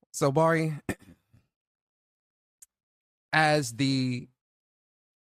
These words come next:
creator, the, the, the, the starter,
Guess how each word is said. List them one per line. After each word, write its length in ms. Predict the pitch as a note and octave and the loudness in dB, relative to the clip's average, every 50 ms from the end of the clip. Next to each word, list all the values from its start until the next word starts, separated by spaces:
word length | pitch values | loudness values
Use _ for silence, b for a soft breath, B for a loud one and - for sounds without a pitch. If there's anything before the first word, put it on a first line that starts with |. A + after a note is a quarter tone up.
| _ _ _ _ _ _ _ _ _ _ _ - | _ _ _ _ _ _ _ _ _ _ _ -6
creator, 540 | - G#3 G3 G#3 G#3 F3 B2+ G#2 G2 G#2+ - _ _ _ _ _ _ _ _ _ _ _ _ _ _ _ _ _ _ _ _ _ _ _ _ _ - | -2 0 2 2 2 2 0 -2 -4 -8 -10 _ _ _ _ _ _ _ _ _ _ _ _ _ _ _ _ _ _ _ _ _ _ _ _ _ -2
the, 240 | B2 A#2+ A2+ G2+ - | 0 0 0 -2 -4
the, 240 | A#2+ A#2 A2+ G2+ - | -4 -4 -4 -4 -4
the, 200 | - A#2 A2 G#2 - | -6 -6 -6 -6 -6
the 140 | - A#2 A#2 | -6 -6 -4
starter, 540 | - - F#3+ F#3 F3 C3+ G#2 G2 F#2 - | -2 0 2 2 2 2 -2 -4 -6 -10